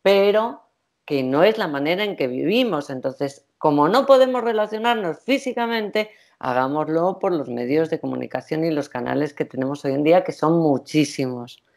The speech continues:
muchísimos, y que acercan igual a las personas, porque realmente lo que nos acercan son las palabras,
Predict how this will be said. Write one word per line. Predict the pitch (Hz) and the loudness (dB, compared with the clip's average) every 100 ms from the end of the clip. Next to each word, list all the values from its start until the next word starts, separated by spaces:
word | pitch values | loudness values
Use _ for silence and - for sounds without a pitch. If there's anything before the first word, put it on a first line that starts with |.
| _ _ _ 160 | _ _ _ 0
muchísimos, | 175 190 190 135 - 127 120 117 - _ _ _ _ - | 4 4 0 -6 -6 -8 -8 -10 -14 _ _ _ _ -2
y | 131 123 117 | 0 0 0
que | 123 123 - | 2 2 0
acercan | 131 - 220 226 151 131 | -6 2 4 4 2 0
igual | 131 156 160 | 2 4 6
a | 143 | 4
las | 135 139 | 0 -6
personas, | - 139 247 240 175 | -10 -8 -6 -4 -4
porque | - 127 131 | -6 -6 -6
realmente | 131 147 165 185 190 | -6 -4 -4 -2 0
lo | 139 - | 0 0
que | 139 - | -4 -4
nos | 151 147 139 - | -4 -2 -2 -4
acercan | 139 - 202 233 214 | -4 -2 0 -2 -4
son | - 190 | 0 2
las | 208 214 | 2 0
palabras, | - 139 127 131 123 117 120 - _ | 0 2 4 4 2 -2 -8 -12 _